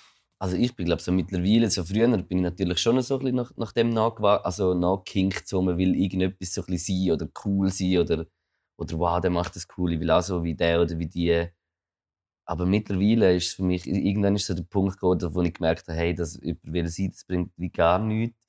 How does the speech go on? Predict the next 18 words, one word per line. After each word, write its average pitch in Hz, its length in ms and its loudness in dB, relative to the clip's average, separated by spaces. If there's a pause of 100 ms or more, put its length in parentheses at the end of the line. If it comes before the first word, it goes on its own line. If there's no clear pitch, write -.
(1160)
Mach 92 300 2
einfach 107 300 2 (260)
genau 98 320 2
so, 127 240 -2
wie 120 60 -2
ich 117 80 2
es 110 100 -4
in 113 80 0
mir 113 120 0
rein 117 200 2
habe. 107 280 -2
Und, 90 240 -2
und 90 140 -2
ich - 120 -8
glaub, 90 180 0
man 87 100 0
hat 92 160 0
so 85 320 2